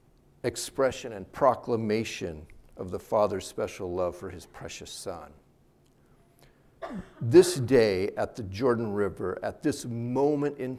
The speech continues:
time, the ministry of Jesus, the Christ, the Messiah, is inaugurated. And we have all three persons of the Trinity involved.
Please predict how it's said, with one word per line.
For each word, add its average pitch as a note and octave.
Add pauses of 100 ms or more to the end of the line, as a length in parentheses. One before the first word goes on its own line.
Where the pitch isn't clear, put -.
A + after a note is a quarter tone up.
time, F2 (720)
the B2+
ministry D#3
of A#2+
Jesus, F#2+
the F#2
Christ, G#2
the G#2+
Messiah, E2+ (320)
is F#2
inaugurated. F#2 (920)
And E3
we F3+
have C3+ (180)
all F3
three G#3
persons E3+
of B2+
the C3
Trinity A2
involved. A2